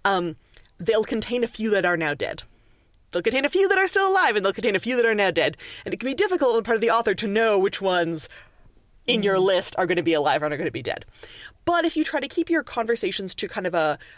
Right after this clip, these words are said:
Speaker 1: a more meta level or higher level discussion of, here is chat as a format. You know, chat is still around. Chat has been around since the nineties,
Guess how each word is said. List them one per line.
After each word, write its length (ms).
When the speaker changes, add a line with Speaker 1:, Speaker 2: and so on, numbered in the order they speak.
Speaker 1:
a 80
more 200
meta 320
level 320
or 100
higher 300
level 180
discussion 420
of, 120
here 280
is 180
chat 480
as 140
a 40
format. 640
You 80
know, 100
chat 420
is 140
still 320
around. 360
Chat 180
has 100
been 140
around 300
since 160
the 80
nineties, 440